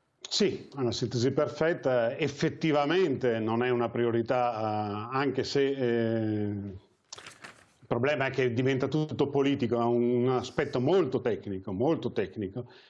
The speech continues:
e se si ascolta bene quello che dice Nordio si capisce che non è un, eh, un tentativo di depotenziare la lotta alla mafia,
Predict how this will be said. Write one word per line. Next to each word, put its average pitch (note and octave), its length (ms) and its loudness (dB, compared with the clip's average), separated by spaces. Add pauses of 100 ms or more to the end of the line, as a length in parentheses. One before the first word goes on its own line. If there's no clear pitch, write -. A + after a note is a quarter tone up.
e C3 80 -6
se B2 140 0
si B2+ 140 0
ascolta C3+ 420 0
bene C3+ 320 0
quello B2+ 160 2
che B2 140 -2
dice A#2 240 0
Nordio A#2 580 2 (240)
si - 160 -4
capisce A#2+ 680 -2 (220)
che B2 140 0
non A#2 220 2
è B2 340 0
un, A#2 320 2
eh, G#2 1120 -4
un B2 180 2
tentativo B2+ 640 2
di A#2 140 2
depotenziare A#2+ 720 2
la A#2 140 4
lotta A#2 260 2
alla A2+ 140 2
mafia, B2 440 0